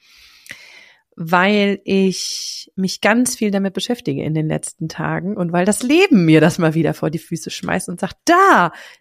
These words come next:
nimm, Next Level ist dran.“ Also lass uns mal ganz kurz ein bisschen eintauchen, was das genau bedeutet. Und warum es so unfassbar wichtig ist im Leben.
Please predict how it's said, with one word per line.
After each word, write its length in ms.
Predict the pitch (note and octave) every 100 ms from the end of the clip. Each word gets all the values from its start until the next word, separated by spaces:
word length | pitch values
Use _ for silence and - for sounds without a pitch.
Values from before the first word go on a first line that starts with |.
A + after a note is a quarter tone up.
| _ F#4 G#4 G#4+
nimm, 260 | D4 F3+ E3 - - _ -
Next 400 | E4+ F4 - D#4+
Level 300 | E4 A#3 F#3
ist 220 | D#3+ -
dran.“ 400 | E3 D#3 D#3 E3 _ _ _ -
Also 160 | G3
lass 200 | G#3+ A3+
uns 100 | A#3+
mal 120 | G3+
ganz 180 | F#3+ F#3+
kurz 180 | - F#3+
ein 60 | F3+
bisschen 160 | E3
eintauchen, 420 | - E3+ F3 E3+
was 140 | E3 E3
das 100 | E3+
genau 200 | D#3+ E3
bedeutet. 520 | D#3 E3+ F3 E3+ - _ _ _ _ _ - _ _ - _ _ _ _ _ _ _ _
Und 140 | A3
warum 260 | A3 G3 A3+
es 140 | A#3
so 100 | A3+
unfassbar 1040 | - A3+ G#3+ - - - A#3+ A#3+ - F#3 F3
wichtig 380 | E3+ - D#3+
ist 200 | - -
im 140 | - E3
Leben. 400 | E3 D#3+ A#2